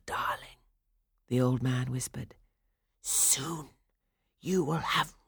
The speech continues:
real life." He wheeled her out into the room, then went back to his magic book to read it further.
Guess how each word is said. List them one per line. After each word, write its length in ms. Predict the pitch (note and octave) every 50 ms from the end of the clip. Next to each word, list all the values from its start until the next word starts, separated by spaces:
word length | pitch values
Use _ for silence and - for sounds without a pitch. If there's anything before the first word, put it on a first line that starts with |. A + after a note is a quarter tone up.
| _ -
real 480 | E3+ E3 F#3+ F#3+ D#3+ D#3 D#3 E3 - -
life." 580 | - - F#3 G3 F#3+ - - - - - - _ _ _ _ _ _ _ _ _ _ _ _ _ _ _ _ _ _ _ _ _ _ _ _ _ _ _ _ _ _ _ _ _ _ _ _ _ _ _ _
He 160 | - A3 G#3+
wheeled 300 | F#3 G#3 G3+ G3 F#3 F3+
her 120 | F3+ E3+
out 240 | D#3+ D#3 D3+ D3+ D3+
into 160 | D3 D3 D#3
the 100 | D3+ D#3
room, 360 | D3 D#3 D3 C3 B2+ B2+ C3 - _ _ _ _ _ _ _ -
then 200 | D3+ D#3 D3+ C#3+
went 240 | D3+ C#3+ - - -
back 280 | D#3 C#3+ B2+ - -
to 100 | - C3+
his 140 | C#3 C3 C3
magic 420 | C#3 C3 B2+ A#2+ - B2+ - -
book 340 | - E3+ C3+ - - - - -
to 100 | C#3 C3
read 200 | C3+ A#2+ A2+ A#2+
it 120 | A2+ -
further. 440 | - - C#3 C3 A#2+ A2+ A2 A#2